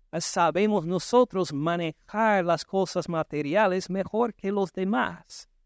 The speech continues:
Y empezamos tal vez de en corazón a jactarnos. "Yo tengo más, yo sé manejar más", o tal vez no tengo nada,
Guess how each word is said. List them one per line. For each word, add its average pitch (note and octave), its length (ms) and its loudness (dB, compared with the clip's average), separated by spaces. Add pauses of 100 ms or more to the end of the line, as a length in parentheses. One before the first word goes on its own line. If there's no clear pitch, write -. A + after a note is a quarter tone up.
Y E3+ 100 4
empezamos E3+ 800 0
tal C3+ 180 -2
vez E3+ 320 -2
de C3+ 220 -4
en A2+ 100 -2
corazón C#3+ 480 -2
a A3+ 80 0
jactarnos. G#3+ 1000 -2
"Yo F3+ 160 -8
tengo A2+ 400 -4
más, C#3 420 -2
yo A#2 100 -8
sé C3 180 -4
manejar A#2 480 -4
más", D3 280 -2
o G3 60 -2
tal G3 200 0
vez C4+ 180 2
no B3 140 0
tengo F#3+ 400 0
nada, G3 460 2